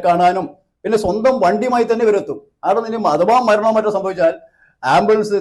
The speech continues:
തയ്യാറാക്കാനും ആംബുലൻസ് കൊണ്ടുവരാനും ഈ പുള്ളികൾ ഇഷ്-, കൂട്ടത്ത് തന്നെ ഉണ്ടാവും. പിന്നെ സമരമുഖങ്ങളിൽ മുദ്രാവാക്യമോ ഉപവാസമോ ജാഥയോ എന്തുമാകട്ടെ, അവിടെയൊക്കെ ഇവരുണ്ടാകും. പിന്നെ ഈ കഴിഞ്ഞ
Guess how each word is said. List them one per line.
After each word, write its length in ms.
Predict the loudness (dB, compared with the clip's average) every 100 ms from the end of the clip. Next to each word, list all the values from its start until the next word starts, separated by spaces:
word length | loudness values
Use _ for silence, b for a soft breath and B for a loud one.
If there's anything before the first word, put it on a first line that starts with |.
| 2
തയ്യാറാക്കാനും 540 | 2 2 0 -2 -4 -4 -2
ആംബുലൻസ് 340 | -2 -4 -8 -4
കൊണ്ടുവരാനും 420 | -2 0 0 0 -6 _ _ -12
ഈ 20 | -10 -10 _ _ -8
പുള്ളികൾ 320 | -4 -2 -2 -2 -6
ഇഷ്-, 140 | -8 _ _
കൂട്ടത്ത് 220 | -8 -4 -2
തന്നെ 140 | -2
ഉണ്ടാവും. 260 | -2 -2 -4 -12 _ _ _ _
പിന്നെ 220 | -2 0 0 -6 -20 -14 0
സമരമുഖങ്ങളിൽ 840 | 2 2 2 2 2 2 0 -4 -12 _ _ _ _ _ _
മുദ്രാവാക്യമോ 680 | -8 2 4 4 2 -2 -2 -4 -6 -8
ഉപവാസമോ 640 | -2 2 4 2 0 -2 -2 -4 0
ജാഥയോ 520 | 2 4 4 2 0 0 -4
എന്തുമാകട്ടെ, 560 | -4 -2 0 2 0 -4 -10 _ _ -4
അവിടെയൊക്കെ 480 | 0 4 2 2 0 -2 -4
ഇവരുണ്ടാകും. 480 | -4 -2 -2 -4 -10 _ _ _ _ _ _ _ _ _
പിന്നെ 200 | 0 2 2 -4 -16 _ _ _ -2
ഈ 40 | -2 -4 -12 _ -2
കഴിഞ്ഞ 280 | 0 0